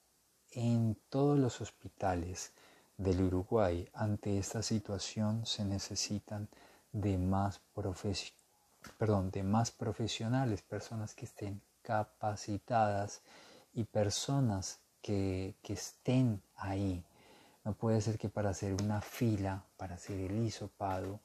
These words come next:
uno tenga que, que verse, toparse con personas que están ahí prácticamente codo a codo con vos, porque no hay un distanciamiento,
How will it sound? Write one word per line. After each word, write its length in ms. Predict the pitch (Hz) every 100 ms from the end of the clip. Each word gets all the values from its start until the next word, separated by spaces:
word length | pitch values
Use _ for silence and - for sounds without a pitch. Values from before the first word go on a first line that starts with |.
| - - - -
uno 240 | 104 101 101
tenga 360 | 107 107 101
que, 800 | - 107 98 95 92 90 87 98 - _
que 180 | - 101
verse, 640 | 101 104 104 - - 110 123 - - - - _ _ _ - - -
toparse 680 | 110 95 - 113 104 - 104
con 200 | - 98
personas 520 | 101 95 - 101 98
que 120 | - 107
están 320 | - 101 104
ahí 240 | 104 101
prácticamente 920 | - 104 95 - - 101 95 90 98
codo 280 | - 92 92
a 80 | 92
codo 320 | - 95 95
con 260 | - 92 110
vos, 280 | 127 120
porque 300 | - - -
no 300 | 98 98 95
hay 120 | 95 98
un 140 | 95
distanciamiento, 1120 | 95 - 101 92 101 101 123 120 107 - 107